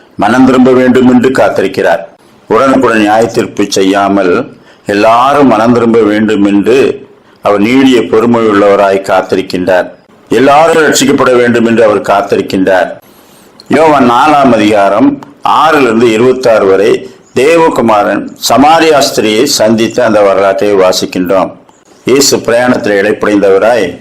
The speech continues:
யாக்கோபின் கிணற்றருகே உட்கார்ந்திருந்தார். அவருக்கு தெரியும் வரப்போகிறவங்க யாரு, அவங்க குடும்பம் எப்படிப்பட்டது, அவங்களுக்கு நான் என்ன செய்ய வேண்டும் என்று அறிந்திருந்தார். சமாரியா ஸ்திரீ வந்தாள்,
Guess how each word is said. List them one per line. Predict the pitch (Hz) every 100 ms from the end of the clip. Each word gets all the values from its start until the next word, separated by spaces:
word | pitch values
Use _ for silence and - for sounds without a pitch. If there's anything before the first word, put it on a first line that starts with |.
| - _ _ -
யாக்கோபின் | 120 - - 107 107 101
கிணற்றருகே | 107 113 - 110 101 104 107
உட்கார்ந்திருந்தார். | 98 95 - 104 98 92 92 92 92 - - - _ _ -
அவருக்கு | 95 110 113 98
தெரியும் | - 107 110 117 95
வரப்போகிறவங்க | 101 - 113 110 104 104 101
யாரு, | 95 95 101 98 - - - _ _ _ -
அவங்க | 107 117 110
குடும்பம் | 120 127 123
எப்படிப்பட்டது, | 107 110 107 107 101 95 95 - - - _ _ _ _ _ _
அவங்களுக்கு | 90 127 180 175 160
நான் | 123 123
என்ன | 117 117 143
செய்ய | 143 123 120
வேண்டும் | 117 110 107 104
என்று | 101 101
அறிந்திருந்தார். | 101 98 98 95 92 98 - - _ _ _ -
சமாரியா | 123 135 139 123
ஸ்திரீ | 113 107 104
வந்தாள், | 98 101 107